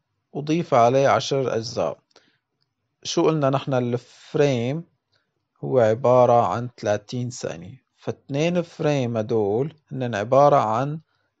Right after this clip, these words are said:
ستين ثانية، يعني دقيقة، وهدول عشر فريمات زيادة عليهم. هلا بقلكن ليش حطيت هدول عشر فريمات زيادة عليهم.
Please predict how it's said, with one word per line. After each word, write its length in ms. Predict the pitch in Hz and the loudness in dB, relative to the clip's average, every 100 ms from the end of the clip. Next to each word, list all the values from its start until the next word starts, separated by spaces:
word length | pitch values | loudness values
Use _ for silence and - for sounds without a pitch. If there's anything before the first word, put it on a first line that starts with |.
| _ _ - | _ _ -16
ستين 680 | - 139 - - 156 151 | -8 -8 -8 -6 -4 -2
ثانية، 440 | 143 - 98 95 98 | -4 -6 -8 -8 -8
يعني 220 | 104 117 | -6 -6
دقيقة، 420 | 107 87 57 - _ _ _ _ _ _ | -4 -6 -8 -18 _ _ _ _ _ _
وهدول 440 | 143 131 156 196 175 | -4 0 4 6 6
عشر 320 | 143 - 175 | 4 0 -8
فريمات 600 | - 135 131 143 147 120 | -4 -2 0 0 -2 -4
زيادة 420 | 104 107 107 104 | -2 2 2 0
عليهم. 380 | 69 78 127 131 | -2 -8 -10 -4
هلا 200 | 131 117 | 2 2
بقلكن 360 | 110 - 120 | 0 -4 -4
ليش 140 | 110 - | -4 -6
حطيت 380 | 104 - 113 - | -8 -4 -6 -6
هدول 260 | 90 110 | -4 -2
عشر 240 | 95 - - | -4 -8 -16
فريمات 360 | - 101 107 110 | -12 -10 -10 -12
زيادة 400 | - 73 - 71 | -12 -12 -10 -12
عليهم. 180 | 95 | -12